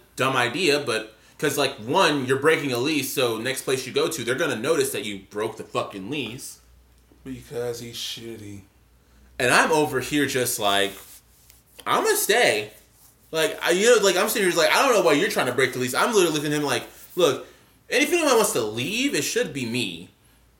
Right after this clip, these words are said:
Speaker 2: But it's him.
Speaker 1: The one that's doing all the shit to begin with.
Speaker 2: It's him. I'm,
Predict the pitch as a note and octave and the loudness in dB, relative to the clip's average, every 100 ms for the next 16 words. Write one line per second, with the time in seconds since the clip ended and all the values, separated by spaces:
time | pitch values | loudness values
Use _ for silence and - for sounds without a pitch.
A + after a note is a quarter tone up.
0 | _ - - C3+ C3+ C3+ C3 - _ _ | _ -20 -18 -8 -4 -4 -6 -14 _ _
1 | _ _ - B2+ A#2 - - - - - | _ _ -10 -8 -8 -10 -12 -10 -14 -16
2 | _ _ _ _ _ _ _ _ _ B2 | _ _ _ _ _ _ _ _ _ -16
3 | G#2 G2+ _ - C#3+ D3 E3 G3 F3+ E3+ | -14 -16 _ -14 -6 -2 2 2 4 2
4 | D3 - - - _ _ _ _ C3 A#2+ | 2 -4 -6 -12 _ _ _ _ -12 -4
5 | F#3+ G3 E3+ E3 D#3 B2+ A#2+ E3+ D3 C#3 | 4 6 6 4 4 2 0 2 2 0
6 | - - _ _ - - G3+ B2 D#3+ D#3+ | -8 -20 _ _ -8 -4 -2 -2 -2 -2
7 | G#2+ D#2+ - - A#2+ A2 - - G#2+ G#2 | -4 -8 -10 -16 -14 -12 -14 -14 -18 -20
8 | - - _ _ _ - - - - _ | -20 -20 _ _ _ -20 -20 -20 -20 _
9 | E3 F#3 | -2 -2